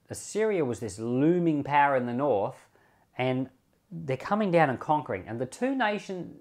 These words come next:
you know, Judah is down at the bottom, above Judah is Israel, and then to the side of Israel is Syria, and then above that is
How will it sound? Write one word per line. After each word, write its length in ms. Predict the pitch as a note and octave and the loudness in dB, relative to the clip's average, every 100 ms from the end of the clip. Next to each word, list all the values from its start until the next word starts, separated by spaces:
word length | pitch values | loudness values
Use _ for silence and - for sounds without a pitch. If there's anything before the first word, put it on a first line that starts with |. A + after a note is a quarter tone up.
| - | -12
you 80 | B2+ | -8
know, 100 | G#2+ | -6
Judah 340 | G#2+ F#3 A#3+ | -2 -2 2
is 120 | A3 D#3 | 0 -2
down 300 | B2 C#3+ D#3+ | 2 4 4
at 80 | |
the 80 | E3 | 2
bottom, 340 | C3 F#2+ F#2+ D3+ | 2 2 -2 -6
above 480 | A2+ A#2 E3 G3+ E3+ | 0 6 8 6 2
Judah 240 | D3 C3 | -4 -2
is 340 | G#2+ A#2+ A2+ - _ _ _ _ - | -2 -2 -4 -8 _ _ _ _ 0
Israel, 580 | C#3 G#2+ F2 E2 B2 - _ _ - | 0 0 -4 -4 -6 -12 _ _ -8
and 120 | A#2+ | -6
then 120 | B2+ | -6
to 100 | A#2+ | -6
the 80 | A2+ | -8
side 320 | - E3 F#3+ | -2 4 6
of 100 | E3+ | 4
Israel 380 | B2 A2 A2+ A2 | 0 0 2 2
is 160 | G2+ F#2 | 0 -6
Syria, 600 | - E3 B2 F2+ F2+ E3+ - _ _ | -8 -4 -2 -2 -4 -8 -12 _ _
and 140 | A2 A#2 | -10 -8
then 100 | A2 | -6
above 320 | G#2+ C#3 C3 | 0 2 2
that 220 | B2 A#2 A2 | 0 0 -4
is 200 | A2 | -10